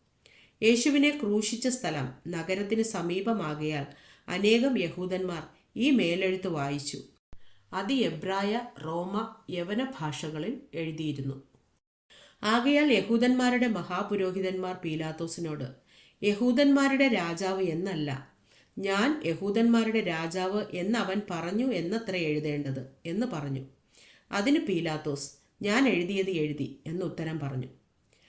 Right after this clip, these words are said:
പടയാളികൾ യേശുവിനെ ക്രൂശിച്ച ശേഷം അവൻ്റെ വസ്ത്രമെടുത്ത് ഓരോ പടയാളിക്ക് ഓരോ പങ്കായിട്ട് നാല് പങ്കാക്കി.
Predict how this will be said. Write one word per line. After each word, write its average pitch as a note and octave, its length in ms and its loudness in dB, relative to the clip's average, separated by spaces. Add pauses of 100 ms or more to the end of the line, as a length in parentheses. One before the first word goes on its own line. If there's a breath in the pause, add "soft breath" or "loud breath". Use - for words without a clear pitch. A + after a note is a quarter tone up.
(240 soft breath)
പടയാളികൾ B3 580 4
യേശുവിനെ G3 560 0
ക്രൂശിച്ച F#3+ 540 -4
ശേഷം D3+ 460 -4 (400 soft breath)
അവൻ്റെ A3+ 360 2
വസ്ത്രമെടുത്ത് F3 760 -4 (540 soft breath)
ഓരോ G#3+ 340 4
പടയാളിക്ക് E3 720 -2 (200)
ഓരോ F#3+ 340 2
പങ്കായിട്ട് E3+ 760 -4 (220)
നാല് G3+ 380 0
പങ്കാക്കി. C3+ 640 -4